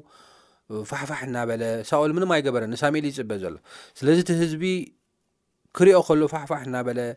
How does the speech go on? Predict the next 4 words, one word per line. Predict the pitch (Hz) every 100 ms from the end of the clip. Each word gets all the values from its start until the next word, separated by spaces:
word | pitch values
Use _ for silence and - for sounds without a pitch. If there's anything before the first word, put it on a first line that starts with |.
| _ _ -
እናተበታተነ | 143 151 143 135 117 123 117
ምስ | 156 185
ረኣዮ፣ | 180 190 185 _ _ _ _
ሳኦል | - 160 143 185